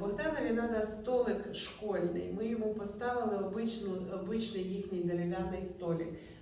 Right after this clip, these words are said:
Ну, дитині надо з тумбочками, ну, як обичний школьний столик.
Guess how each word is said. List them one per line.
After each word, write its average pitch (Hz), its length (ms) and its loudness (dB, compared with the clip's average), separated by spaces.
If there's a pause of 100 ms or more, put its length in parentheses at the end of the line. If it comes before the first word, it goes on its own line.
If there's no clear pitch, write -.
Ну, 202 120 4
дитині 226 420 2
надо 208 340 4
з 190 80 -2
тумбочками, 226 840 -2
ну, 320 80 0
як 190 260 0
обичний 196 440 0
школьний 180 600 -4
столик. 175 520 -2